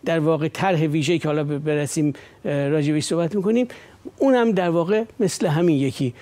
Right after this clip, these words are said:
نفوذی که سالیان سال رژیم روش سرمایه گذاری کرده، از زندان، از سال هزار سیصد و شصت، سال هزار سیصد و شصت، روز بیست و نه دی هزار سیصد و شصت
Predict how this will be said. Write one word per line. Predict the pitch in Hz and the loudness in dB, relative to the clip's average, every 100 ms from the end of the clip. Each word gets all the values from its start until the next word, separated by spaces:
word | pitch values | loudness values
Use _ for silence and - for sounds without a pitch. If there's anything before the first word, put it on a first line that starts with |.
| - - | -10 0
نفوذی | 175 - 175 160 240 208 | 0 2 0 2 0 2
که | 226 233 - - | 2 0 -2 -8
سالیان | 240 240 254 247 220 | -2 2 2 4 2
سال | 226 214 165 - - - - | 4 4 4 0 -20 -20 -2
رژیم | 180 160 185 | 2 4 6
روش | 180 - - - - - _ - | 4 0 -8 -20 -20 -20 _ -6
سرمایه | - 160 151 143 | 0 2 4 2
گذاری | 139 139 143 | 2 2 0
کرده، | 143 139 147 | 0 0 0
از | 240 247 208 | 0 -2 2
زندان، | 220 196 202 170 123 - - - | 4 4 4 2 -2 -10 -10 -2
از | 233 220 | 0 0
سال | - 226 226 | 0 2 2
هزار | 196 220 | 2 2
سیصد | 214 226 220 | 0 0 -2
و | |
شصت، | 214 - 214 180 - - - - - - | -2 0 0 0 -4 -14 -18 -20 -20 -14
سال | - 254 247 | -4 2 4
هزار | 220 240 | 6 4
سیصد | - 233 | 4 0
و | |
شصت، | 196 208 165 - - - - - | 2 0 -2 -6 -16 -20 -12 0
روز | 190 262 214 190 - - - - | 2 4 4 4 2 -6 -10 0
بیست | 208 - | 0 4
و | 196 | 4
نه | 220 262 220 247 | 4 4 4 2
دی | 185 247 240 240 | 4 4 4 4
هزار | 190 190 220 | 4 2 0
سیصد | 175 202 | 0 0
و | 185 | 0
شصت | 185 170 - - | 0 0 -2 -8